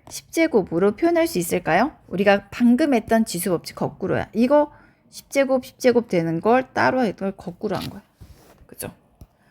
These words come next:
그러면 다시 쓰면 사 곱하기 십의 십 제곱 되는 거야. 그럼 이 숫자는 쭉 나열하면 영이 몇 개 있는 거예요?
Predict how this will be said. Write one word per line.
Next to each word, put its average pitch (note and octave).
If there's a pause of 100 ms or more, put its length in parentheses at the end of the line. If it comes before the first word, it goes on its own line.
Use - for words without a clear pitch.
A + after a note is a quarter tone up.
(200)
그러면 D#4+
다시 G#3
쓰면 F3+
사 C4+
곱하기 G#3+
십의 D4 (220)
십 -
제곱 A#3
되는 -
거야. - (1500)
그럼 D#4+
이 D#4
숫자는 C#4+
쭉 G#4
나열하면 G3
영이 A3
몇 E3
개 A3+
있는 D3+
거예요? -